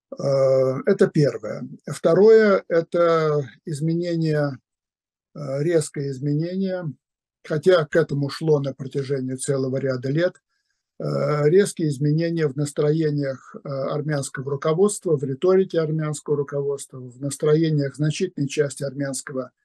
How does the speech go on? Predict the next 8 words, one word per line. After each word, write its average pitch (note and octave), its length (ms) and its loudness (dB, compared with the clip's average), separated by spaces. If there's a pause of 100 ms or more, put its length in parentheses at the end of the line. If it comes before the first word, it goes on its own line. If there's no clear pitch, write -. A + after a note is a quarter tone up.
(440)
населения E3 720 4
по D#3 100 2
отношению D3+ 540 0
к D3 80 -12
России. D3+ 420 -2
Это F#3 160 -4
тоже F3 440 -2 (600)
заставляет, D3+ 800 2